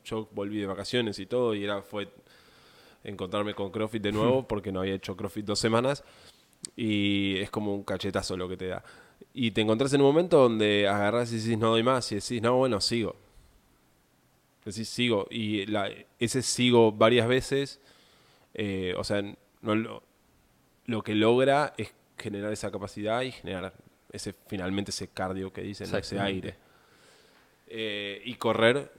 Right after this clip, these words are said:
Speaker 1: eh, por ej-, que a, a, justo lo pegamos a, al, a, a la pregunta, es, eh, nosotros lo, lo usamos mucho para generar esto también, porque corriendo es,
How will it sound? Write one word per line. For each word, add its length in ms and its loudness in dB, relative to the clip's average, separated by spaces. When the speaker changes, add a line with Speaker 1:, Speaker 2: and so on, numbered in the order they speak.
Speaker 1:
eh, 560 -4
por 160 -4
ej-, 220 -10
que 240 -6
a, 380 -8
a, 40 -14
justo 300 -8
lo 100 -2
pegamos 340 -2
a, 260 -4
al, 520 -8
a, 140 -10
a 540 -8
la 140 -8
pregunta, 520 -6
es, 240 -4
eh, 240 -4
nosotros 580 0
lo, 60 -8
lo 100 -4
usamos 300 -2
mucho 560 -6
para 720 2
generar 380 2
esto 260 0
también, 340 -2
porque 360 -2
corriendo 540 4
es, 380 -4